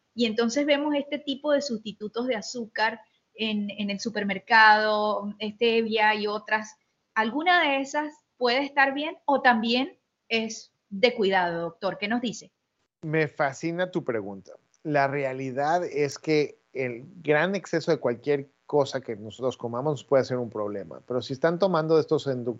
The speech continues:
Speaker 2: eh, endulzantes artificiales, eh, en una baja cantidad, una o dos porciones al día,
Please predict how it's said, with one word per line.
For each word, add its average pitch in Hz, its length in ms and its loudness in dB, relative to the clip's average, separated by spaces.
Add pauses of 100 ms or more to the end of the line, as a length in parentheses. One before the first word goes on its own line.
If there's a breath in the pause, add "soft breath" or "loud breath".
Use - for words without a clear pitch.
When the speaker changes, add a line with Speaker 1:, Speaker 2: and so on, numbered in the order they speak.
Speaker 2:
eh, 113 200 0
endulzantes 123 680 -2
artificiales, 117 1040 -2
eh, 113 540 0
en 120 120 -2
una 123 160 4
baja 117 280 4
cantidad, 123 800 2
una 135 260 0
o 131 40 2
dos 131 180 2
porciones 123 440 -4
al 110 140 -6
día, 143 320 2